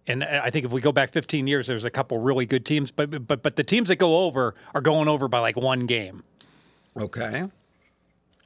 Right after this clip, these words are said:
Speaker 2: Well, 'cause they're gonna be higher totals. The Sunday
Speaker 1: Certainly, so there's some of that. But, but,
Speaker 2: But,
Speaker 1: but
Speaker 2: but
Speaker 1: even,
Speaker 2: it
Speaker 1: even saying that, it's, it seems like the Super Bowl loser is not winning fifteen games. Like, they, like, they're, they're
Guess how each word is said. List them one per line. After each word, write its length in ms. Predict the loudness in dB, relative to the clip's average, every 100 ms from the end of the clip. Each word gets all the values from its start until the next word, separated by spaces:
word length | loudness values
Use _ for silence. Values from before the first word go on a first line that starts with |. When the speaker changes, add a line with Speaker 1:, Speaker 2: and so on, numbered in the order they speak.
| _
Speaker 2:
Well, 140 | -6 -4
'cause 160 | -2
they're 80 | -2
gonna 120 | 0
be 80 | -2
higher 320 | 0 0 -2
totals. 500 | -4 -4 -2 -4 -8
The 80 | -8
Sunday 240 | -6 -4 -2
Speaker 1:
Certainly, 460 | 2 2 2 -4
so 160 | -2 0
there's 220 | 2 2
some 240 | 2 2 2
of 60 |
that. 220 | -6 -8 -2
But, 180 | -2 2
but, 0 |
Speaker 2:
But, 180 | 0 2
Speaker 1:
but 100 | 2
Speaker 2:
but 40 | 2
Speaker 1:
even, 200 | 2 0
Speaker 2:
it 80 | 0
Speaker 1:
even 240 | 2 2
saying 320 | 4 4 6
that, 200 | 4 2
it's, 160 | 0 0
it 160 | 0 2
seems 200 | 2 2
like 100 | 2
the 80 |
Super 200 | 0 0 2
Bowl 160 | 4
loser 320 | 4 2 2 -2
is 140 | 0
not 320 | 2 2 2
winning 380 | 0 2 0 -2
fifteen 460 | 0 0 2 0 2
games. 340 | 0 0 0
Like, 180 | -2 0
they, 120 | -2
like, 260 | 0 0 2
they're, 140 | 2
they're 200 | 4 2